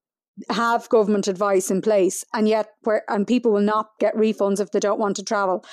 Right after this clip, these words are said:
So the government, on one hand, is saying, you know, "We don't want you to travel," and, uh, g-, advice against all non-essential travel. And on the un-, the other hand, are letting airlines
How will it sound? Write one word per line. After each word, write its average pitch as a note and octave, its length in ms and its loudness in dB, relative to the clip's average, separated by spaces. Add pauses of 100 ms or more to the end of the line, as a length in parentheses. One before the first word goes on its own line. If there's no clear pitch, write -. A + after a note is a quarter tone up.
(200)
So A#3 80 -2
the G#3 100 2
government, C4 300 4
on G#3+ 140 2
one C4+ 160 4
hand, G#3+ 280 0
is G3+ 120 -2
saying, G3 420 0 (560)
you A3+ 120 2
know, G3+ 120 4
"We A3 160 2
don't A#3+ 200 6
want G#3 220 0
you F#3 60 -12
to G3 80 -6
travel," G#3 480 -2
and, G#3+ 240 0
uh, A#3 180 0
g-, A3+ 180 -2
advice A#3 420 0
against G3 300 -2
all G3 180 2
non-essential F#3+ 560 -2
travel. G3 380 -4 (240)
And G#3+ 120 0
on A3 80 2
the A#3 120 2
un-, E4 160 4 (200)
the B3+ 160 0
other - 140 2
hand, G3+ 360 -2
are A#3 80 0
letting B3+ 300 0
airlines G#3 600 0